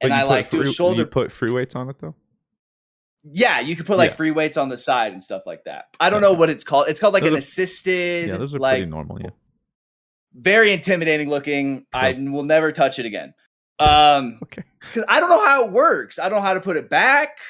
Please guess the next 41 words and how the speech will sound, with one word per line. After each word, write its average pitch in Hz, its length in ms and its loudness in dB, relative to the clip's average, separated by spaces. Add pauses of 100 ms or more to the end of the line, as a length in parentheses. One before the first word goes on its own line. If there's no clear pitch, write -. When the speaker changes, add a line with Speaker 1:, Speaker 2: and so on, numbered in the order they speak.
Speaker 1:
You 165 200 -12
know, 175 240 -2
I 165 120 2
don't 165 140 -4
know 156 180 0
how 147 120 0
to. 120 260 -2 (1300)
Uh, 143 220 2
so 160 440 2
he 160 160 -12
has 196 260 0
me 226 60 -8
do 202 100 -10
these 180 240 -12
shoulder 214 320 -6
presses 139 600 -6 (120)
where, 139 260 -4
like, 123 480 -2 (560)
uh, 131 320 2
you, 135 160 -4
like, 135 260 0
press, 220 380 2
but 196 220 -6
you 170 140 -8
also, 175 840 2
um, 135 580 0
like, 127 280 -6 (340)
put 170 160 -8
your 156 140 -6
neck 160 260 -4
through 120 260 -8
it. 113 100 -12
So 135 160 -8
it's 127 120 -12
like 131 140 -10
you 117 80 -18
push - 300 -12
through 160 720 -6
and 113 120 -12
then, 104 160 -12
like, 95 240 -14